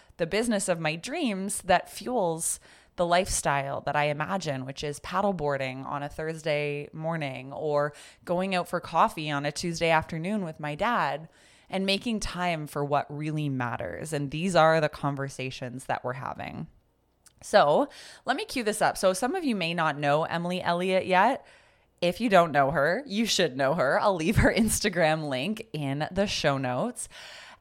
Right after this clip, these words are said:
Emily is a former naturopathic doctor. She used to be a top sales rep for Clinique.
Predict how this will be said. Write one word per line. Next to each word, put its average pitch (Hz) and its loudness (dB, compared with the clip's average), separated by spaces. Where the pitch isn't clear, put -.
Emily 277 4
is 180 2
a 160 -6
former 160 0
naturopathic 135 -2
doctor. 160 6
She - -6
used 139 -8
to 147 -10
be 131 -4
a 123 -2
top - -2
sales 202 0
rep 175 6
for 147 -6
Clinique. 180 -4